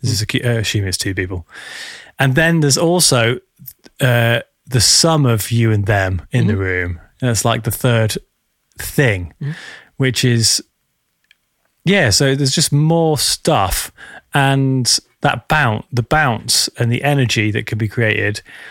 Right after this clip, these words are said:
Speaker 1: of, you know, coming up with ideas together and progressing something. It's like this podcast. When I'm not talking,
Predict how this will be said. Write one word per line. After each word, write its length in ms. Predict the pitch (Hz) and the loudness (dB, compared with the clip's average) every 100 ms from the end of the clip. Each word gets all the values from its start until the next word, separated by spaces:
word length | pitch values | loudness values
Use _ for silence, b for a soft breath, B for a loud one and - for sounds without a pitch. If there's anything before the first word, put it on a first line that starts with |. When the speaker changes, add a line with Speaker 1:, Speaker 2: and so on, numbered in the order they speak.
| B - | B -2
Speaker 1:
of, 600 | 123 117 110 107 - - _ _ _ _ _ _ - | 0 2 0 -4 -8 -12 _ _ _ _ _ _ -2
you 100 | 127 | 2
know, 220 | 113 - - | 2 -2 -6
coming 200 | - 127 | -2 0
up 60 | 120 | 2
with 80 | 120 | 2
ideas 440 | 113 180 190 180 | 2 2 0 0
together 500 | 185 175 165 165 160 - | 0 0 2 0 0 0
and 480 | 123 113 113 - - - | 0 0 -2 -6 -12 -6
progressing 520 | 123 147 143 139 135 | -4 0 0 0 -2
something. 640 | - 143 131 139 131 131 - B B B B B B 131 | 0 0 0 0 0 0 -4 B B B B B B -2
It's 300 | 127 117 165 | 0 0 0
like 160 | 170 | 2
this 100 | 127 | 0
podcast. 540 | - 175 - 104 98 - | 0 0 2 2 0 0
When 180 | 131 139 | 0 2
I'm 240 | 175 160 | 2 4
not 260 | 156 156 123 | 2 2 0
talking, 560 | 147 151 - 92 110 | 0 0 0 -2 -4